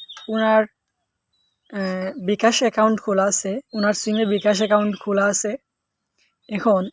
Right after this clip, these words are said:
উনি উনার পার্সোনাল অ্যাকাউন্টটিকে কি মার্চেন্ট অ্যাকাউন্টে রূপান্তর করতে পারবেন কিনা? তো এখানে একটা কথা আপনাকে বলে রাখি, সেটা হচ্ছে আপনি যখন পার্সোনাল অ্যাকাউন্ট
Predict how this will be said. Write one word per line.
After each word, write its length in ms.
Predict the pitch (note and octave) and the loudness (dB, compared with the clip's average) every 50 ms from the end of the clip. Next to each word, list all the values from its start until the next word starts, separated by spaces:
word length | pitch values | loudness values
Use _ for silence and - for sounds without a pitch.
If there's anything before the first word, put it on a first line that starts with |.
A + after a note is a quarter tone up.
| _ - | _ -12
উনি 280 | G3+ G3 G#3 G#3+ A3 | -8 -4 -4 -2 -2
উনার 240 | G#3+ G#3 G#3 G#3 G#3+ G#3+ _ _ _ _ _ _ _ - | -2 0 2 0 0 0 _ _ _ _ _ _ _ -2
পার্সোনাল 500 | - A3 A3 G#3 - - B3+ B3 B3+ A#3+ | 0 0 0 0 -2 0 4 4 6 6
অ্যাকাউন্টটিকে 680 | A3+ G#3+ - - G#3+ G#3 G#3+ G3+ - A3+ F#3+ G#3+ A3+ | 6 4 2 2 2 2 2 0 -2 -4 -4 -4 -6
কি 300 | F#3+ - - F#3+ F#3 B3+ - - - | -6 -8 -8 -8 -8 -8 -10 -8 -4
মার্চেন্ট 540 | G3+ G3 F#3+ F#3+ - - - A3+ A#3 A#3 A#3 - - | 0 0 0 0 0 2 4 4 4 4 0 -4 -6
অ্যাকাউন্টে 480 | - A3 G3+ - G3+ G3+ G3 F3+ G#3 G#3 | -4 -4 -2 0 0 0 0 0 0 0
রূপান্তর 460 | G3 G3+ - - F#3+ F3+ - G#3 G3 | -2 -2 -4 -6 -8 -6 -6 -6 -6
করতে 260 | - G#3 F3+ - - | -6 -8 -8 -8 -8
পারবেন 400 | - - G3+ F#3 E3+ F3 F#3 F3+ | -8 -6 -6 -6 -6 -6 -8 -8
কিনা? 240 | F3 - G3 F#3+ A3 - _ _ _ _ _ _ _ _ _ _ _ _ _ _ _ _ _ _ _ _ _ _ _ _ _ _ _ _ _ _ _ _ _ _ _ _ - | -8 -12 -14 -16 -16 -18 _ _ _ _ _ _ _ _ _ _ _ _ _ _ _ _ _ _ _ _ _ _ _ _ _ _ _ _ _ _ _ _ _ _ _ _ -2
তো 420 | - G3+ G3+ G3 G3 G3 F#3+ G3 - _ _ _ _ _ _ _ _ _ _ _ _ _ _ _ | 2 4 6 6 6 6 4 2 -2 _ _ _ _ _ _ _ _ _ _ _ _ _ _ _
এখানে 320 | - A3 - B3+ B3 B3+ B3+ | -8 -2 2 4 4 6 4
একটা 200 | A#3+ - C4 B3 | 4 2 0 0
কথা 180 | B3 A3 B3+ A#3 | 0 2 4 4
আপনাকে 320 | A3 - - A3 G3 G#3 | 4 2 0 -4 -2 0
বলে 220 | G3 G3 F#3+ F#3 F3+ | 2 4 2 2 2
রাখি, 340 | F3+ E3+ - - G#3+ C4 - _ _ _ _ _ _ _ _ _ _ _ _ _ | -2 -4 -6 -8 -8 -8 -8 _ _ _ _ _ _ _ _ _ _ _ _ _
সেটা 240 | - - G#3+ G3 G#3+ | -12 -6 0 0 0
হচ্ছে 220 | G3+ - - A#3 | 0 0 0 0
আপনি 240 | G3+ G3 - - A3+ | 0 0 0 -2 0
যখন 420 | G#3+ A#3+ A3+ - A#3+ A#3+ A#3 A#3+ A3+ _ _ _ _ _ _ _ - | 2 2 2 2 4 2 2 2 -2 _ _ _ _ _ _ _ 0
পার্সোনাল 460 | A3+ A3+ A3+ - - B3+ A#3+ B3 A#3+ | 2 2 2 2 2 2 2 4 4
অ্যাকাউন্ট 560 | A#3 A#3 A3+ - A3+ A3 A3 A3+ A3 G3+ - | 4 2 0 0 0 0 2 2 0 -2 -4